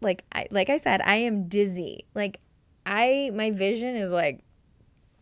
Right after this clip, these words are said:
and I'm like, "What? No, uh, I don't think so. I think I'm good. Thank,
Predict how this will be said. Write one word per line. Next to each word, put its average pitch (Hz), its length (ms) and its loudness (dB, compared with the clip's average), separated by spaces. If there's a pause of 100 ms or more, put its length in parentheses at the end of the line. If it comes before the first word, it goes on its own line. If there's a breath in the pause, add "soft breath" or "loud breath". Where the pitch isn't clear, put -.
(720)
and 214 100 -6
I'm 220 120 -2
like, 190 220 -6 (720 soft breath)
"What? 311 360 -4
No, 294 180 -4 (160)
uh, 285 420 2 (160)
I 294 140 0
don't 320 220 -2
think 277 180 -2
so. 254 500 2
I 254 140 2
think 277 220 -6
I'm 285 160 -2
good. 247 480 2 (120)
Thank, 269 300 -6